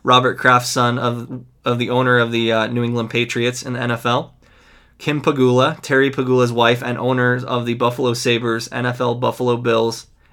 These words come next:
and Buffalo Beauts in the National Women's Hockey League. The evolution of the sports business,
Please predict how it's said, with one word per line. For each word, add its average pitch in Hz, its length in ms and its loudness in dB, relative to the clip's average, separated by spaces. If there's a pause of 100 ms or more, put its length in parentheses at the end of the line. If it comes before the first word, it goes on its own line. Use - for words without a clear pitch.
(140)
and 117 240 -2
Buffalo 117 340 0
Beauts 117 380 -4
in 117 100 -6
the 113 80 -6
National 117 400 -4
Women's 113 280 -6
Hockey 120 320 -4
League. 120 340 -2 (1200)
The - 160 -4
evolution 147 460 2
of 127 80 0
the 123 80 -4
sports 123 320 0
business, 127 580 0